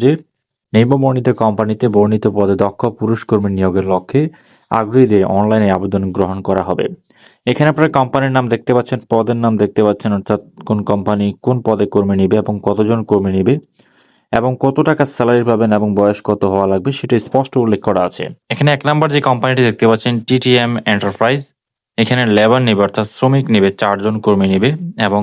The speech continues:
বেতন থাকবে ছয়শো ডলার মাসে এবং বয়সের কথা উল্লেখ করা আছে পঁচিশ থেকে পঞ্চাশ বছর, ইচ্ছাতে কম বেশি যদি আপনার বয়স হয়, তাহলে আপনি এখানে আবেদন থেকে বিরত থাকবেন। দুই নাম্বার যে কোম্পানিটি দেখতে পাচ্ছেন, এনজিয়া এসডিএন বিএসটি, এখানে জেনারেল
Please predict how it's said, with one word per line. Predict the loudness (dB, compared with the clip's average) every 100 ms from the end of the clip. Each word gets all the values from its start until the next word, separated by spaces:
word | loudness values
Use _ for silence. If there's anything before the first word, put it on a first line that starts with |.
| 0
বেতন | 0 -2 -2
থাকবে | -2 -2 -2
ছয়শো | -2 0 2
ডলার | 2 0 0
মাসে | 0 -2 -2 -2
এবং | -2 -4 -8 _ _ _ _
বয়সের | -4 0 0 0 -2 0
কথা | 0 0
উল্লেখ | 0 0
করা | 0 0
আছে | -2 -4
পঁচিশ | -6 -6 -8
থেকে | -6 -6 -4
পঞ্চাশ | -2 -2 -2
বছর, | -2 -2 -4 -6 _ -8 -6
ইচ্ছাতে | -2 -2 -2
কম | -2 0
বেশি | -2 -2 0
যদি | -2
আপনার | -2 -2 0
বয়স | -2 -2
হয়, | -4
তাহলে | -2 -2 -2
আপনি | -6 -8
এখানে | -4 -2
আবেদন | -2 -2 -6
থেকে | -6 -6 -2
বিরত | -2 0 -4
থাকবেন। | -2 -2 -4 -10 _ _ -4
দুই | 0 2
নাম্বার | 2 2 0
যে | 0
কোম্পানিটি | 0 2 2 2
দেখতে | 0 0
পাচ্ছেন, | 0 -2 0 0
এনজিয়া | 0 0 0 2 4 2 0
এসডিএন | -2 0 0 0
বিএসটি, | 0 0 0 0 2 2
এখানে | 0 -2 0
জেনারেল | 0 2 2 2